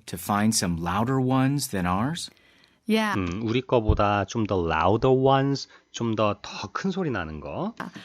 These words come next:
Speaker 2: I asked the music teacher yesterday
Speaker 3: 어, 음악 선생님한테 얘기해놨어요, 어제.
Speaker 2: if we could borrow some speakers, and she said yes.
Speaker 3: 아, 아, 우리가 we could, if, 어, if we could borrow,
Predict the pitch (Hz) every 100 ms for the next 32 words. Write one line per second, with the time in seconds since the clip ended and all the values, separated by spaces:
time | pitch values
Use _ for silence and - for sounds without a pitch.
0 | - - 233 240 240 - 269 311 - 220
1 | 240 262 262 220 214 202 180 240 302 -
2 | 196 175 175 117 110 143 - 131 127 110
3 | 98 - 85 82 90 85 - - 78 76
4 | 80 95 196 180 208 202 165 202 233 254
5 | 247 214 214 302 339 220 165 165 - _
6 | - 185 208 208 214 180 196 196 - -
7 | 92 85 101 - 101 101 92 90 98 -
8 | - 156 117 113 - 127 151 - - 98
9 | 143 - 151 - 117 120 - - 78 80
10 | 98 156